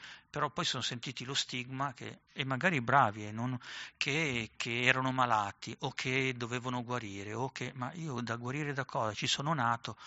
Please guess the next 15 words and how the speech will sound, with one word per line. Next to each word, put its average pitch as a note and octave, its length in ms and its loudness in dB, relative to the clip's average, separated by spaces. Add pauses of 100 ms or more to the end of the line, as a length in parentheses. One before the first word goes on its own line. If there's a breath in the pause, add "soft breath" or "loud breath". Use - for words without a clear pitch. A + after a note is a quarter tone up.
(280 loud breath)
questo - 300 -2
è B2+ 40 -6
quello A2+ 200 -4
che A#2+ 160 -2
vivo, A2 300 -6
cerco - 260 -4
di B2 100 -2
mantenere A#2+ 500 -2
la A2+ 100 0
continenza A#2+ 800 -4 (300 loud breath)
e - 80 -14
la A#2 80 0
castità - 420 -4
come C3 260 -8
posso, A#2+ 600 -2